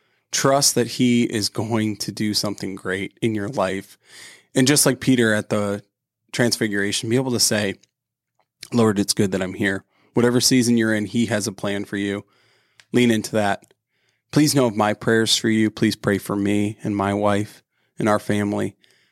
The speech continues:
our desire to, to have a, a family as well with many kids.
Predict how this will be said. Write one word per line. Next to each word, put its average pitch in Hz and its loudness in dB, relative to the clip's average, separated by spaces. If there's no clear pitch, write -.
our 113 0
desire 101 2
to, 101 0
to 98 -6
have 104 0
a, 98 -2
a 104 -12
family 107 0
as 98 -4
well 107 0
with - -8
many 113 2
kids. 104 -2